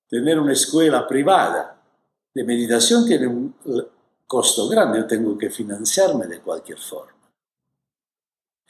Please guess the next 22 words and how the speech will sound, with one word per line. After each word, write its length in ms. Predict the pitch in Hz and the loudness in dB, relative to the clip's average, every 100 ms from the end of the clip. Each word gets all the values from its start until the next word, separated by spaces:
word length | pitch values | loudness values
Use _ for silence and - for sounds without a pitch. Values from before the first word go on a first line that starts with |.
| - - | -20 -4
Pero 160 | 226 262 | 2 4
es 280 | 254 - - | 6 4 4
correcto 800 | 185 180 220 226 - - 123 101 | 2 4 4 2 0 -4 -2 -2
también 640 | 104 101 101 95 82 76 _ - _ _ _ _ _ _ | -4 -4 -2 -2 -4 -10 _ -20 _ _ _ _ _ _
participar. 920 | 165 190 - - 254 - 190 - - _ _ _ _ _ - | -10 -8 -4 -4 -4 -2 -2 -2 -10 _ _ _ _ _ -2
No 140 | 220 | 2
es 180 | 269 151 | 4 4
un 220 | 120 - | 2 0
precio, 500 | 113 87 - - - - _ _ _ _ _ | -2 0 0 0 -2 -14 _ _ _ _ _
es 120 | - - | -14 -8
una 140 | 190 | -8
contribución 920 | - 175 147 151 120 123 - 143 95 - - | -6 -6 -4 -4 -2 -2 0 -2 -4 -12 -10
a 100 | 139 | -8
un 100 | 127 | -6
proyecto. 640 | 135 127 131 - - - _ _ _ _ _ _ _ _ _ - _ | -4 -2 -4 -6 -14 -20 _ _ _ _ _ _ _ _ _ -20 _
Por 160 | 202 233 | -2 0
lo 40 | |
tanto, 280 | 240 220 160 | 2 2 4
no 200 | 160 214 | 2 2
la 160 | 220 202 | 2 2
veas 920 | 202 175 104 82 - - - - - _ _ _ _ _ _ _ _ _ _ _ _ _ _ _ _ _ _ | 4 4 2 2 2 2 -2 -6 -18 _ _ _ _ _ _ _ _ _ _ _ _ _ _ _ _ _ _
con 240 | - 160 | 0 4